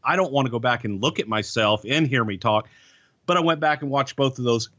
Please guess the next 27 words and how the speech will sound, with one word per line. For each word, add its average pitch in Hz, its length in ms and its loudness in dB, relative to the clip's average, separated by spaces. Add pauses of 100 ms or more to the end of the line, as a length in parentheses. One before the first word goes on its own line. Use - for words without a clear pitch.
because 120 680 2
of 104 160 0
the 101 80 -2
never 117 420 2
before 113 400 -2
seen 107 280 -2
footage, 110 420 0
stuff - 380 -2
I 147 120 0
didn't 143 200 2
even 117 180 0
know 110 180 2
existed 101 560 -4 (140)
with 117 160 2
Roddy 117 360 2
Piper, 117 560 0
with 92 280 -4
the 104 80 -4
Million 110 280 2
Dollar 113 220 0
Man, 110 320 0
with 101 180 -4
Russo. 107 460 -2 (220)
So 269 180 0
it's 214 160 -2
worth 165 260 2
it. 95 120 -8